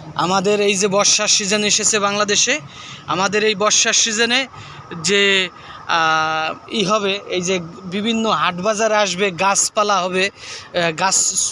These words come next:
বিভিন্ন রকমের ফল পাকড়ার গাছের চারা নিয়ে আসবে। তো আমি একশো চারা,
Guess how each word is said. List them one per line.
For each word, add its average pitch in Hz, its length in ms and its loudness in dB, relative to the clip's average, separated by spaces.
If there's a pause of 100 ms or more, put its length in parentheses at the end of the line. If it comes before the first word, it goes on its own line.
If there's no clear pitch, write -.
(300)
বিভিন্ন 240 460 2
রকমের 233 400 0
ফল 190 220 -2
পাকড়ার 214 380 -2
গাছের 196 320 0 (120)
চারা 220 220 4
নিয়ে 226 200 0
আসবে। 208 400 2 (540)
তো 196 80 0
আমি 196 280 2
একশো 220 480 0
চারা, 214 400 2